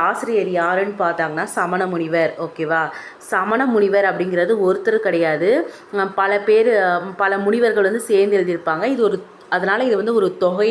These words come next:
நூல்னு கே-, கொடுத்துருப்பாங்க, ஓகேங்களா? இது வந்து பதினெண் கீழ்க்கணக்கு நூல்கள்ல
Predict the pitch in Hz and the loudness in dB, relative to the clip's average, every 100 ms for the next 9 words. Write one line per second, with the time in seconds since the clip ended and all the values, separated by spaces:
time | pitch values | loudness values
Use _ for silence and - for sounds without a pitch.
0 | 208 196 202 214 208 175 170 180 175 175 | 0 0 0 0 0 0 0 -6 -6 -6
1 | 170 160 165 170 170 170 170 180 160 - | -4 -4 -2 -4 -4 -6 -2 -4 -4 -12
2 | - - 190 196 196 208 233 302 - - | -18 -8 -2 0 2 2 0 0 -4 -18
3 | - - 196 190 262 269 254 254 262 - | -20 -4 -2 0 0 0 -2 -4 -4 -2
4 | 220 202 202 190 185 180 175 170 | -2 -2 -4 -4 -4 -2 -2 0